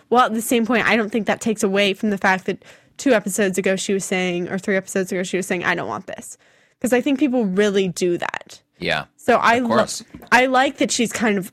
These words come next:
Speaker 1: all over the place in her head and what she wants.
Speaker 2: Well, and I think maybe this time away and seeing that Tom is dating someone who's not just, like, a yoga instructor, but actually a really smart, educated woman who is a doctor,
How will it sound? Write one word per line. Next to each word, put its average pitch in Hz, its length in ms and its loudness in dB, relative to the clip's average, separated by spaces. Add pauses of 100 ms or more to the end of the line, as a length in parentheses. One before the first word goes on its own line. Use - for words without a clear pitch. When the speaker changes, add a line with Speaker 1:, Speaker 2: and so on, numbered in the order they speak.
(120)
Speaker 1:
all 214 140 4
over 202 160 2
the 180 80 -2
place 196 320 -2
in 180 80 -4
her 185 140 -4
head 185 340 -2
and 180 120 -8
what - 160 -12
she - 140 -4
wants. - 420 -10
Speaker 2:
Well, 160 200 0
and 156 100 0
I 151 60 2
think 175 220 -4
maybe 135 200 -2
this 117 120 -2
time 107 240 -2
away 92 500 0
and 85 160 -6
seeing 101 360 -4
that 92 120 -6
Tom 87 480 -4
is 82 360 -6
dating 85 500 -4
someone 80 640 -8
who's 82 320 -10
not 90 460 -2
just, - 480 -10 (180)
like, 76 180 -10
a 87 60 -10
yoga 76 280 -6
instructor, 71 380 -14
but 78 140 -8
actually 82 280 -6
a 76 40 -8
really 85 300 -6
smart, 82 340 -6
educated 76 400 -10
woman 82 240 -8
who 80 80 -12
is 73 140 -12
a 76 40 -12
doctor, 71 540 -4